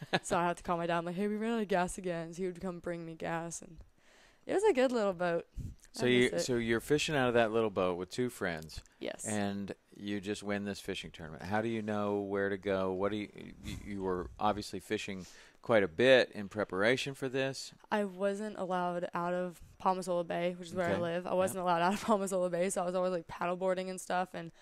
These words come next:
Speaker 1: I would see charter captains and spots, and I would, like, recognize it, be like, "Oh, what are they doing?"
Speaker 2: Huh.
Speaker 1: And I would go fish over there and catch redfish and trout and snook. It was crazy.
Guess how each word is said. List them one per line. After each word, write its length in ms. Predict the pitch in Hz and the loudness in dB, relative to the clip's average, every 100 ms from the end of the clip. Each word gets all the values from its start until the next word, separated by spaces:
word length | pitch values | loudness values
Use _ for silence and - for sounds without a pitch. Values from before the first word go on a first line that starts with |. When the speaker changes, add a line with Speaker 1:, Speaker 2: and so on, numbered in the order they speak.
| - - - | -20 -20 0
Speaker 1:
I 80 | 190 | 2
would 160 | 185 | 2
see 160 | - 185 | 0 -4
charter 320 | - 185 175 | -2 -2 -2
captains 640 | 180 185 180 - 185 185 180 | 0 2 2 0 -8 -8 -8
and 180 | 175 | -6
spots, 460 | - - 170 170 - | -6 0 0 0 -2
and 100 | 190 | -6
I 100 | 170 | -4
would, 120 | 170 | -2
like, 160 | 175 165 | -4 -4
recognize 420 | 170 170 185 175 | -6 -6 -8 -8
it, 120 | - | -10
be 80 | - | -8
like, 240 | 76 - - | -6 -8 -8
"Oh, 140 | 220 | -6
what 240 | 254 277 262 | -4 -2 -2
are 100 | 208 | -2
they 220 | 247 381 | 0 0
doing?" 480 | 202 180 175 170 170 | 0 0 -2 -4 -4
Speaker 2:
Huh. 120 | 226 - - - | -6 -6 -10 -2
Speaker 1:
And 100 | 190 | 2
I 100 | 190 | 4
would 140 | 190 | 2
go 140 | 196 | -2
fish 260 | 180 202 - | -2 -4 0
over 220 | 190 185 | 0 0
there 180 | 185 175 | 0 -2
and 80 | 175 | -2
catch 220 | 185 175 | -4 -2
redfish 480 | 175 170 - 170 170 | -4 -4 -2 -2 -4
and 100 | 175 | -12
trout 300 | - 170 165 | -6 -4 -4
and 100 | 175 | -8
snook. 300 | - 170 170 - | -14 -10 -10 -8
It 60 | |
was 140 | 170 165 | -10 -10
crazy. 500 | - 170 170 180 | -8 -6 -6 -8